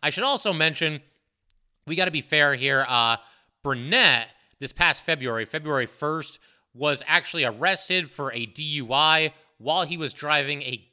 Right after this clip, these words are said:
golf cart. Uh, apparently, he ran a couple of stop signs, and, you know, there was actually some police cam video that,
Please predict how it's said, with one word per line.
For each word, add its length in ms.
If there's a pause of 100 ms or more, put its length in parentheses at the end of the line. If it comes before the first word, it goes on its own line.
golf 340
cart. 440
Uh, 200
apparently, 360
he 80
ran 260
a 60
couple 320
of 160 (680)
stop 320
signs, 640
and, 320
you 60
know, 60
there 80
was 100
actually 300
some 200
police 360
cam 260
video 500
that, 280